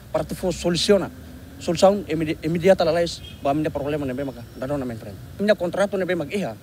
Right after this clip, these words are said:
se válido ela, ami se escola ela, balon foi entender ainda, ter uma escola,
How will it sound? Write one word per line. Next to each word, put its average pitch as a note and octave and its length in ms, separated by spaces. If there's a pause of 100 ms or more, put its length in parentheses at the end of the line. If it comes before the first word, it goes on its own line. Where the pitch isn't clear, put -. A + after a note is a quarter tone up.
(260)
se - 200
válido F#3 360
ela, D3 200 (280)
ami G3 200
se A3+ 100
escola F#3+ 320
ela, D#3+ 220 (240)
balon G3 180
foi F#3+ 160
entender F#3 220
ainda, F#3+ 180
ter E3+ 140
uma F3+ 260
escola, C3 240